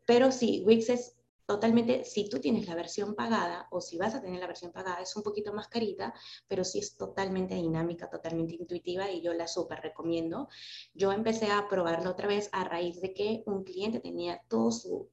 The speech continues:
todo, todas su, sus archivos, toda su información guardada dentro de su plataforma de Wix. Entonces, pues, no me quedó otra más que, eh,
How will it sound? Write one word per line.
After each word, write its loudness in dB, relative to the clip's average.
todo, 4
todas 2
su, -2
sus -6
archivos, -2
toda 2
su 2
información -2
guardada -2
dentro -2
de -2
su -12
plataforma -8
de -2
Wix. -4
Entonces, -2
pues, -4
no 0
me -2
quedó 4
otra 2
más -6
que, 0
eh, 2